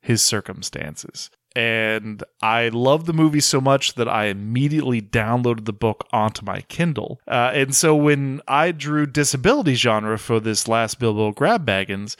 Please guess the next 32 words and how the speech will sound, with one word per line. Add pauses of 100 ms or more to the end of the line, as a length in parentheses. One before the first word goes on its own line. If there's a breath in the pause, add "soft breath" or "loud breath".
like,
there
was
myriad
disabilities
I
could
have
used (300)
as
a
reason
for
picking
this
film.
There
was
the
obvious
one
of
his
wife,
Sonia, (240)
being
paralyzed.
There
was
Rune, (260)
uh,
his